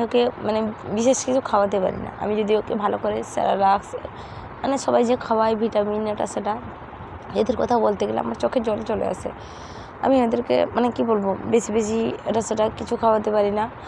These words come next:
কিন্তু ও হজমও করতে পারে না। হয়তো ওকে একটা বড় কিছু, বড় ডাক্তারের কাছে বা কাউ-, কাউকে দেখালে হয়তো বোঝা যেত, কিন্তু কোনো কিছু প্রবলেম হয় না। উম, ওর একটু কৃমির পরিমাণটা বেশি। আর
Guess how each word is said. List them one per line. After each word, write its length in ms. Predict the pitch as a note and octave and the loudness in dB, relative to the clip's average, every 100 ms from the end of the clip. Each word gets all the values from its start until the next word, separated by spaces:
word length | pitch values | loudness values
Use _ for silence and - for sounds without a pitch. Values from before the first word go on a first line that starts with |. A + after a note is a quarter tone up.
| - - - - | -14 -14 -14 -4
কিন্তু 180 | A#3 A3 A3+ | 0 4 6
ও 20 | A#3 | 6
হজমও 340 | A3+ G#3 G#3+ A3 G#3 | 6 4 2 2 0
করতে 200 | G3 G3+ | 0 2
পারে 140 | G3 G3+ | 2 2
না। 40 | G#3 | 0
হয়তো 180 | A3+ A#3 | 0 2
ওকে 120 | A3+ A#3+ | 2 2
একটা 140 | A3+ A#3+ A3 | 2 2 2
বড় 140 | G#3+ A3+ | 2 0
কিছু, 140 | A3+ A#3 G#3+ | -2 -4 0
বড় 140 | G#3+ G#3+ G#3+ | 2 2 2
ডাক্তারের 360 | G#3 - A3+ A3 | 0 0 0 0
কাছে 140 | A3 A3 A3 | -2 -2 -4
বা 60 | G#3+ | -2
কাউ-, 180 | A3+ G#3+ A3 | -2 0 0
কাউকে 240 | G#3+ A3 G#3 | 0 0 0
দেখালে 260 | G3+ G#3+ A3 | 0 0 -2
হয়তো 180 | G#3 G3+ G#3 | -2 -2 -2
বোঝা 240 | G#3 G3+ A3 G#3 | 0 0 0 -2
যেত, 180 | G3 A3 B3 - - - - - - | -4 -6 -10 -14 -16 -14 -14 -12 -4
কিন্তু 300 | A3+ A3 - C4+ - - - - | -4 -2 -2 -2 -4 -14 -12 -2
কোনো 140 | C#4+ C#4 | 2 2
কিছু 120 | B3+ C#4 | 0 0
প্রবলেম 320 | C4+ C4+ C#4+ D4 C4+ | 4 6 6 4 4
হয় 140 | B3 | 2
না। 60 | B3 - - - - - - | 2 -2 -10 -14 -14 -14 -8
উম, 680 | A3 G#3+ G#3+ G#3+ G#3+ G#3+ B3 | -6 -4 -4 -2 -2 0 4
ওর 80 | B3+ | 4
একটু 140 | A#3+ B3+ | 2 0
কৃমির 340 | C4 B3+ B3+ A#3+ - | 2 4 4 2 2
পরিমাণটা 400 | B3 B3+ B3 B3 A3+ | 4 4 4 4 4
বেশি। 260 | A#3 - D#4 - - - - - - G3 | 2 2 -2 -2 -14 -16 -16 -12 0 4
আর 340 | G#3+ G#3+ G#3 | 6 6 4